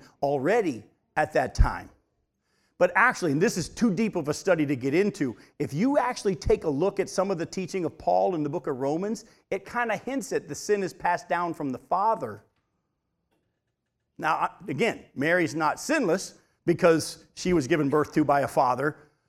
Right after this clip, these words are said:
but there's a hinting in the writings of Paul that the sin's passed down from the father to the children. And so Mary because Mary didn't give birth to him except to be the, the conduit, if you will.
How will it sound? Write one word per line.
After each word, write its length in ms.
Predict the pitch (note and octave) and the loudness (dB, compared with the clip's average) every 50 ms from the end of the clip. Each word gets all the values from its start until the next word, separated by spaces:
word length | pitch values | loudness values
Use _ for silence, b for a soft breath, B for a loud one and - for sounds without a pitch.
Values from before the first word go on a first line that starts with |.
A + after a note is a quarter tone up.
| _ _ - | _ _ -4
but 100 | E3+ D3 | 0 4
there's 200 | D#3 G3 E3+ E3 | 4 4 6 4
a 80 | F#3+ | 2
hinting 460 | E3 - - C#4+ D#4 D4 - B3 G#3+ G3+ | 2 2 0 0 0 2 2 2 2 2
in 120 | G3 G3 | 2 2
the 160 | F#3 D#3+ - - | 2 0 -2 -4
writings 520 | E3 D#3+ F3 F3+ G3+ G3+ G#3 G3 F#3+ D3 | -8 -4 0 4 4 4 4 2 0 -2
of 100 | E3 D3+ | -2 -4
Paul 320 | - - B3 B3+ A#3+ G#3+ F#3 | -2 0 2 4 4 4 2
that 160 | D#3 E3+ - | 0 -2 -6
the 60 | E3+ | -8
sin's 280 | C#3+ - A#3 A3+ G#3 - | -8 -6 -4 -4 -4 -2
passed 280 | - - G3 F3+ - | -2 0 -2 0 -2
down 180 | - F3+ F3 F3 | -2 -2 -2 -2
from 180 | - F3 D#3 D3 | -2 -2 -4 -4
the 80 | C3 | -4
father 520 | - - F3+ F#3+ G#3+ A3 F3+ D3+ A#2 G#2 - _ | -2 0 0 2 2 0 0 -2 -6 -8 -10 _
to 100 | - C3 | -12 -10
the 80 | A#2 | -10
children. 480 | A2 - - - B2+ A2 - G#2 G2+ - _ _ _ _ _ _ _ _ _ _ _ _ _ _ _ _ _ _ _ _ - | -10 -10 -6 -6 -6 -6 -6 -10 -16 -20 _ _ _ _ _ _ _ _ _ _ _ _ _ _ _ _ _ _ _ _ -2
And 180 | F3 F3 E3 | 0 0 2
so 360 | - - G#3 F#3+ F3+ D#3 B B B B B - | 4 4 4 4 4 2 B B B B B -4
Mary 540 | D3 E3+ G3 A#3+ C#4+ D4 C4 G3 E3 D#3+ - - - - _ _ _ _ _ _ _ _ _ _ _ _ - - | 0 2 4 6 6 6 4 4 2 0 -4 -12 -20 -20 _ _ _ _ _ _ _ _ _ _ _ _ -4 -2
because 560 | F#3 F3+ - - - C4+ C4 G#3 D#3 - - - - _ _ _ - | -2 -2 0 4 4 6 6 4 2 -4 -12 -18 -20 _ _ _ -2
Mary 340 | D3 F3 A3 C#4+ D4+ D#4+ A#3+ | 0 2 4 4 6 4 4
didn't 320 | E3+ A3+ A#3 A3+ G3+ F3+ | 2 2 2 0 0 2
give 220 | D#3+ F#3+ E3+ C#3 | 2 2 2 4
birth 360 | B2+ F#3 G#3+ B3+ B3 - - - | 4 4 4 4 4 0 -4 -6
to 80 | E3 C#3+ | -6 -4
him 260 | - D#3 D3+ D3+ D#3+ | -2 -2 -2 0 -2
except 480 | D#3+ D3+ - - F3+ F3 - - - | -2 -2 0 2 2 2 2 -2 -6
to 60 | - E3 | 0 2
be 100 | F#3 F#3+ | 2 4
the, 220 | D3 D#3 D3+ C#3+ - - | 4 4 2 2 0 -4
the 140 | C3+ B2+ D3 | -4 -2 0
conduit, 520 | - - F3+ G#3 G3+ D#3 D3 C3+ C3+ C3 | 2 4 4 4 4 2 0 0 0 -2
if 140 | C#3+ C3+ - | -4 -4 -2
you 120 | D#3+ C#3+ | 0 0
will. 340 | C3 C3+ D3 C#3 C#3+ D3+ D3 | 2 2 2 2 0 -2 -4